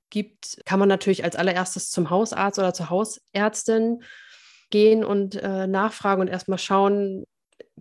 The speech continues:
weiß er oder sie vielleicht, was ich machen kann. Also ich würde immer raten, den Mut zusammenzunehmen und nach Hilfe zu fragen oder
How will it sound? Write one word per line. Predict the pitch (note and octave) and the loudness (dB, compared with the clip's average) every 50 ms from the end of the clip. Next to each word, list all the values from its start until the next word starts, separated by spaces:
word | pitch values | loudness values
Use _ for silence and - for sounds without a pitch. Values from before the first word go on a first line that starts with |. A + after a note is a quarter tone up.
| - _ - | -12 _ 0
weiß | F3+ F#3 G3 G3+ - - - | 2 2 2 2 0 -2 -6
er | - - F3+ F#3 G3 - | -2 0 2 4 4 4
oder | G3 F#3+ F#3+ | 2 2 0
sie | F3+ G3 G3+ G3+ | 0 -2 -4 -6
vielleicht, | - - F#3+ F#3 F3+ F#3 F#3+ F#3 - - - - F3 | -4 -4 -4 -2 0 -2 -2 -4 -8 -14 -16 -10 -6
was | F3+ F3+ - | -6 -4 -4
ich | - - | -4 -2
machen | G3+ G#3 G#3 - A3 G3+ | -2 -2 0 0 -2 -2
kann. | - - G3 F#3+ F#3+ F#3+ F#3+ F#3+ - - _ - - - - - _ _ _ _ _ _ - | -2 -2 -4 -2 -2 -2 -4 -4 -8 -12 _ -20 -20 -20 -20 -20 _ _ _ _ _ _ -2
Also | G3 G3 | 0 0
ich | F#3+ - | 0 2
würde | G#3 G3+ G3 | 2 2 2
immer | - G3+ G3+ G3+ | 4 2 2 2
raten, | G3 G3 F#3+ G3 G#3 - G#3 G3+ G3 G3 G3 G3 - - _ _ _ _ _ _ _ _ _ _ _ _ _ - | 2 2 2 2 2 2 0 0 2 0 0 -4 -6 -10 _ _ _ _ _ _ _ _ _ _ _ _ _ 0
den | G3 G3 | 2 2
Mut | G3 G3+ G#3+ G#3+ | 4 4 2 2
zusammenzunehmen | - - F#3 F#3+ G3 G#3 G#3 - - G3+ G3 G3 G3 - | 0 0 0 2 2 2 0 0 0 0 0 0 0 -2
und | - F3+ F3+ E3+ | -4 -4 -4 -4
nach | F3+ E3+ - | -6 -6 -4
Hilfe | F#3 F#3+ F#3+ G3 F#3+ | -4 -4 -4 -4 -8
zu | - - | -12 -12
fragen | - - - F#3 F#3+ G3+ G3+ G3 | -10 -4 -2 0 0 0 0 0
oder | - - F#3 F#3 F3+ F3+ F3+ F3 E3+ D3+ - | 0 0 0 0 0 0 0 0 -2 -4 -6